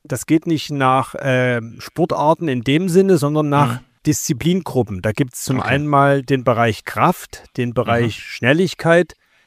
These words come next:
Speaker 1: den Bereich Ausdauer und die Koordination. Aus den jeweiligen Bereichen brauchst du eine Disziplin. Das kann zum Beispiel bei Koordination zählt der Weitsprung dazu. Und da wirst du jetzt lachen und sagen, Weitsprung ist doch nicht Koordination.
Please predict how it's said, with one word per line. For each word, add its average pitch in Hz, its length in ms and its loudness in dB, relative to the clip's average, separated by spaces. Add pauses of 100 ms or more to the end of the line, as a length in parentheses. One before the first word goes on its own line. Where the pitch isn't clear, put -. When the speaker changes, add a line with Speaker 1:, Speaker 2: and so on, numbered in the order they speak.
(140)
Speaker 1:
den 120 140 0
Bereich 113 420 0
Ausdauer 165 720 4
und 139 200 -4
die 147 80 -4
Koordination. 135 960 0
Aus - 300 -4
den 127 140 -2
jeweiligen 151 460 2
Bereichen 127 420 0
brauchst 135 300 -2
du - 80 -4
eine 170 540 4 (180)
Disziplin. 120 760 -2 (280)
Das - 220 -4
kann 147 200 2
zum 175 200 -2
Beispiel 139 400 4
bei 127 140 2
Koordination 147 840 2
zählt 139 240 0
der 135 140 4
Weitsprung 120 500 -2
dazu. 110 300 -4
Und 87 260 -10
da 101 100 -4
wirst 120 220 -4
du 135 40 4
jetzt 120 180 2
lachen 143 300 2
und 139 140 0
sagen, 104 320 -2
Weitsprung 120 400 -4
ist - 140 -10
doch 117 60 -2
nicht 110 160 -8
Koordination. 117 720 -2